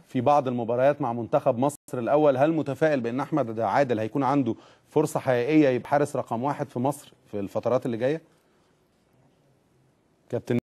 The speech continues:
ناجي، واضح إننا فقدنا الاتصال مع كابتن أحمد ناجي. نشكرك يا كابتن ناجي، وربما، آه، يعود ل-، آه، نستكمل حوارنا معاه.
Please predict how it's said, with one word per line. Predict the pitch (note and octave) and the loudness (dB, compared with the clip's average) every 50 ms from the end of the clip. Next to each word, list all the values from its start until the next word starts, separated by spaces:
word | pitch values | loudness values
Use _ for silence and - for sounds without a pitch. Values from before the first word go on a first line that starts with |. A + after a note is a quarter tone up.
| _ - | _ 0
ناجي، | C3+ C#3 B2+ A#2 A#2+ - _ A#2 | 0 2 2 0 -2 -2 _ 0
واضح | A#2+ B2 B2 A#2 - - - A#2+ | 0 0 0 -2 -4 -6 -8 -6
إننا | A#2+ B2 B2 A2+ - _ - | -4 -4 -4 -4 -6 _ -12
فقدنا | A2 - B2 B2 A#2+ B2 | -6 -4 -4 -4 -2 -4
الاتصال | A2+ G#2 - - - B2 B2 | -6 -6 -8 -6 -4 -4 -2
مع | A#2+ A2 G#2 | -2 -2 -4
كابتن | - A2 G#2+ - A2+ | -4 -6 -6 -8 -14
أحمد | F#2+ - B2 A2 G2+ | -10 -8 -8 -6 -4
ناجي. | G#2+ B2 C#3 C#3+ D#3 F3 - - _ _ _ _ _ _ - | -4 -2 -2 -2 -2 -6 -8 -10 _ _ _ _ _ _ -12
نشكرك | A#2 A2 - - D3+ C#3+ C#3 - | -12 -8 -2 0 2 2 2 0
يا | C#3 - | -2 -4
كابتن | B2 A2 - B2 | -4 -4 -2 -2
ناجي، | A#2+ C3+ D3+ D3+ D#3 | 0 0 2 2 2
وربما، | C#3+ B2 A2+ G2+ G2 A#2+ B2+ C3+ C3 B2+ G#2 - A2+ | 2 2 2 0 2 2 2 2 2 2 0 -2 -4
آه، | A2 G#2+ | -6 -6
يعود | G#2+ A2 G#2+ F2+ B2 C3 B2+ A2 | -4 -4 -4 -4 -4 -4 -6 -6
ل-، | G#2 G#2 A2 | -6 -4 -4
آه، | A2+ A2+ A2+ A2+ A2 A2 G#2+ G#2 G#2 | -4 -4 -4 -6 -6 -8 -8 -8 -8
نستكمل | G#2 G#2 F#2+ - - A#2 - A#2+ F#2 | -10 -12 -10 -10 -10 -8 -8 -8 -8
حوارنا | - F#2+ G2 F#2+ F#2+ F2+ | -4 -4 -4 -4 -4 -6
معاه. | C#2+ C#2 D#2 | -8 -10 -10